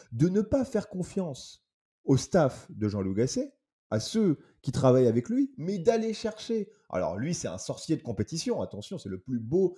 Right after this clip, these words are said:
c'est le Merlin, l'enchanteur du continent africain, mais d'aller chercher un énième sorcier blanc en la période d-, en la personne d'Hervé Renard pour jouer le rôle, un espèce de rôle de Yannick Noah, euh, époque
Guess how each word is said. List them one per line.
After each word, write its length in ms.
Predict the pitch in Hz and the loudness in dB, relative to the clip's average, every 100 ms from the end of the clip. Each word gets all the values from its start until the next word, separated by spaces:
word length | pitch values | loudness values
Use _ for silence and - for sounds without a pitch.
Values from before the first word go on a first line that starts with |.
| - | -14
c'est 140 | - 110 | -6 -2
le 120 | 110 | 0
Merlin, 460 | 135 165 156 196 170 | 4 4 4 2 0
l'enchanteur 500 | 135 151 147 208 151 | -2 -4 0 2 2
du 80 | |
continent 380 | 127 123 - 139 | -2 -6 -6 -2
africain, 460 | 131 - 220 240 180 _ - - | -2 -2 -4 -6 -8 _ -18 -6
mais 100 | 151 | -4
d'aller 240 | 196 196 | -2 -4
chercher 600 | 190 214 - 226 214 - - | -4 -6 -6 -4 -2 -4 -4
un 240 | 120 131 | -2 0
énième 640 | 196 226 220 233 208 113 107 _ - | 0 0 2 0 0 -6 -12 _ -12
sorcier 440 | - 135 - 123 | -8 -8 0 0
blanc 320 | 104 147 - - | 2 -2 -4 -8
en 120 | 110 | -2
la 120 | 127 | -2
période 460 | 127 170 170 180 135 | 0 -2 -2 -2 -2
d-, 120 | 123 - | -6 -4
en 160 | 127 | -4
la 80 | 127 | -2
personne 340 | 139 - 165 127 | -4 -8 -8 -4
d'Hervé 220 | 110 113 | -2 -2
Renard 420 | 110 151 240 147 _ _ - - - - | -2 -4 -8 -10 _ _ -20 -18 -18 -6
pour 420 | - 269 262 170 139 | 0 2 4 4 2
jouer 300 | 131 220 233 | 0 2 4
le 120 | 180 | 4
rôle, 360 | 170 208 226 | 4 6 6
un 120 | 180 165 | 4 -2
espèce 340 | - 226 185 | 2 4 4
de 80 | 160 | 4
rôle 420 | 160 175 214 190 | 6 8 6 6
de 120 | 131 | 2
Yannick 520 | 131 170 180 202 190 | 4 4 2 -2 -2
Noah, 640 | 196 196 196 196 190 180 120 | 2 4 4 2 0 0 2
euh, 440 | 120 117 117 113 | 4 4 6 6
époque 540 | 160 135 180 175 175 | 4 4 4 4 4